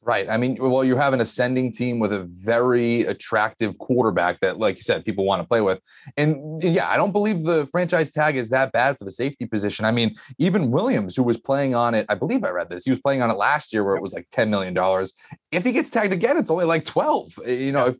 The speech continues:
Speaker 1: it's not that crazy of a number for somebody who you believe, whether it, whether it's Bates or Williams, that could be a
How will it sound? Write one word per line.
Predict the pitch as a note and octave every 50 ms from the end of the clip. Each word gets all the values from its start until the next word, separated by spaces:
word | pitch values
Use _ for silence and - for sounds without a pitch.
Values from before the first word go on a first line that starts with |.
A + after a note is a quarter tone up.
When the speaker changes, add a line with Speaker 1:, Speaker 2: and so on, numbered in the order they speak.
| _ _ - - - - -
Speaker 1:
it's | D#3 D3+ -
not | E3 F#3+ A#3+ C#4+ F4 G#3 C3
that | C#3 C#3+ D3+ D#3 C#3
crazy | - - - D3 D3 C#3+ C#3+ C3 A2+ A2+ A#2 A2+
of | G#2+ F#2+
a | G#2 G2
number | G2+ A#2 C3+ C3+ A#2+ A2 G2+
for | - - G2+
somebody | - - A2 G#2 G2+ G2 G2
who | G2+ G#2+
you | G#2+ G#2 G2+
believe, | F2+ F#2 G2+ G2+ G2+ G2 G2 F#2 E2+ _ _ - C3+ -
whether | B2 B2+ A#2+ A#2
it, | A2+ -
whether | B2 B2+ A#2+ A#2 A2
it's | G#2 -
Bates | - A#2 A2 G#2+ -
or | A#2 F#2+
Williams, | F#2+ C3+ C#3+ C3 A2+ G#2 G2 F2+
that | G#2 E2 -
could | - G#2+ F#2
be | G#2 G#2 G2+ F#2+ F#2
a | F#2 F2+ F2+ -